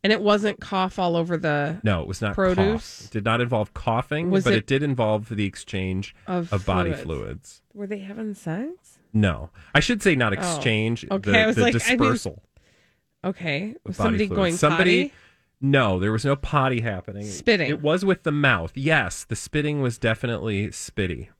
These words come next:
Speaker 2: Now,
Speaker 1: Somebody
Speaker 2: if I told
Speaker 1: was
Speaker 2: you
Speaker 1: spitting.
Speaker 2: it was a grocery store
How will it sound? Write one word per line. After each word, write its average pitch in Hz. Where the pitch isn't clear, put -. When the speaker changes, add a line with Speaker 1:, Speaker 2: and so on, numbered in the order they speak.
Speaker 2:
Now, 90
Speaker 1:
Somebody 214
Speaker 2:
if 202
I 196
told 254
Speaker 1:
was 370
Speaker 2:
you 98
Speaker 1:
spitting. 175
Speaker 2:
it 131
was 113
a 104
grocery 147
store 113